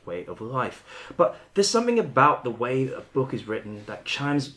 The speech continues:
much more closely with the way that memory actually works, and something that T V will never be able to capture, I don't think. Um, do you agree with me, or do you think that this is something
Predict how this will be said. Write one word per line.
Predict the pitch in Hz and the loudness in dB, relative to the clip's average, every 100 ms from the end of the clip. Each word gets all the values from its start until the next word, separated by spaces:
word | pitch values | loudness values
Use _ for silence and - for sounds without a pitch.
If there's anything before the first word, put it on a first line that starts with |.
| - | -8
much | 131 165 165 - | -4 -4 -4 -4
more | 147 131 | -2 -2
closely | 135 131 131 104 | 0 0 0 -4
with | 87 | -4
the | |
way | 101 110 | -4 -2
that | 104 104 | -2 -4
memory | 113 120 127 131 | -4 -2 -4 -4
actually | 127 - 127 | -6 -6 -6
works, | 143 143 - - - - - | -4 -4 -6 -12 -16 -20 -6
and | 156 156 | -4 -2
something | 190 185 | -2 -2
that | 180 - - | -4 -8 -18
T | - 190 | -6 -2
V | 180 | 0
will | 170 | 2
never | 165 147 | 2 2
be | 156 | 0
able | 139 | 0
to | 135 | -2
capture, | - 147 - - 101 - _ | -10 -10 -8 -6 -8 -10 _
I | 120 107 | -10 -10
don't | 104 | -8
think. | 104 104 - - - - - | -8 -10 -12 -20 -20 -18 -4
Um, | 143 143 135 | -2 -2 0
do | 185 | 2
you | 214 | 4
agree | 214 233 254 | 4 6 4
with | 254 214 | 2 0
me, | 254 254 196 | 0 0 0
or | 156 156 156 151 | 2 2 2 -2
do | - 151 | -6 -6
you | |
think | 139 139 | -4 -4
that | 131 117 | -4 -6
this | 127 | -6
is | 131 | -4
something | 135 123 123 | -2 -2 -4